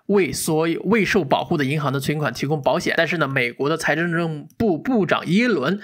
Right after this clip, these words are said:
在接下来的这个谈话中，马上就要说要提高这一个，呃，存款提供保险，保险的这个额度。那就是说，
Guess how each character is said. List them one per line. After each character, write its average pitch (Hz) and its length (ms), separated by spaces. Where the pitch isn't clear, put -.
在 190 160
接 214 240
下 202 160
来 131 120
的 131 120
这 147 100
个 147 80
谈 143 180
话 160 140
中， 147 160
马 139 260
上 175 140
就 165 140
要 143 80
说 160 380
要 175 500
提 190 340
高 214 300
这 226 100
一 139 260
个， 139 300
呃， 147 120
存 180 240
款 156 220
提 151 140
供 165 120
保 143 160
险， 143 340
保 160 160
险 131 160
的 123 80
这 147 80
个 143 80
额 131 180
度。 165 200
那 151 180
就 151 140
是 139 60
说， 156 180